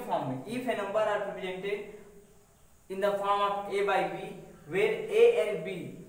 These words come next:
both are natural number and B is not equal to zero, in that condition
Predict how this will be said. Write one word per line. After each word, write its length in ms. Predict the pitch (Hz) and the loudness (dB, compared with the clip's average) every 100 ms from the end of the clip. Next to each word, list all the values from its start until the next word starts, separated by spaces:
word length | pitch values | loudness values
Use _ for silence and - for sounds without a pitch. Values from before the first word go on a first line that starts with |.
| - 156 | -14 0
both 300 | 214 233 233 | 6 8 6
are 120 | 196 | 2
natural 360 | 185 - 190 180 | 0 0 0 2
number 320 | 175 175 190 - - - - - | 0 0 -2 -4 -10 -16 -18 -4
and 320 | 180 196 175 | 0 2 0
B 40 | 190 | -2
is 120 | 214 208 | -2 0
not 220 | 208 208 | 2 2
equal 220 | 214 196 | 0 -2
to 120 | - - - - - - - | -2 -8 -8 -12 -16 -18 -8
zero, 320 | 170 160 131 - - - - 175 | -4 -2 -4 -6 -12 -18 -14 -6
in 120 | 175 | 6
that 280 | 214 247 220 | 8 8 6
condition 500 | 202 180 175 214 | -2 -4 -4 -6